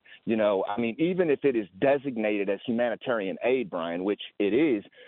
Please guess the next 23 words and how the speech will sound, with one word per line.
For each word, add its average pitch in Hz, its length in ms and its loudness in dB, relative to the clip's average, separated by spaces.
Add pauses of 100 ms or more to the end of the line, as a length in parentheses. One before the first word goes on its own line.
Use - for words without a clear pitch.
there 135 220 4
is 170 340 0
no 139 320 2
mechanism 123 720 -4
by 117 200 2
which 113 300 -2 (120)
to 123 120 -2
ensure 113 640 0 (280)
that 139 120 2
it's 110 200 -10
getting 151 260 2
down 120 260 0
to 131 80 -4
the 113 100 -2
levels 110 380 0
that 107 140 2
it - 80 -6
needs 107 200 -4 (100)
to 101 60 -2
get. 120 280 2
And 113 100 2
I've 135 220 2
got 120 220 4